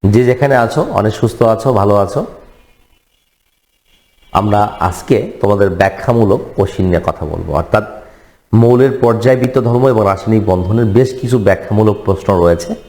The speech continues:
যে সাত আটটার মতো প্রশ্ন হবে, এই প্রশ্নগুলো উত্তর তুমি শিখছো অনেকটাই, আবারও শিখবে এবং এটা তোমাকে, আহ, অনুধাবনমূলক কোশ্চেন তথা অনেক সময় দেখবা গ, ঘ নাম্বার কোশ্চেনও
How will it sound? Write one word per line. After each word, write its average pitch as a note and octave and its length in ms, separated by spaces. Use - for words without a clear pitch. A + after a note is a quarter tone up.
যে G2 340
সাত A2 300
আটটার A2+ 260
মতো G#2 200
প্রশ্ন E2+ 340
হবে, F2+ 360
এই A2 80
প্রশ্নগুলো A2 540
উত্তর G#2+ 420
তুমি G2+ 160
শিখছো G#2+ 520
অনেকটাই, F2 560
আবারও A2+ 320
শিখবে G#2 360
এবং G#2+ 160
এটা G2 140
তোমাকে, F2+ 400
আহ, - 1300
অনুধাবনমূলক A#2 640
কোশ্চেন G#2+ 400
তথা G2+ 260
অনেক G2+ 220
সময় G#2+ 200
দেখবা G2+ 240
গ, G2 120
ঘ F#2+ 80
নাম্বার F#2+ 360
কোশ্চেনও A#2 340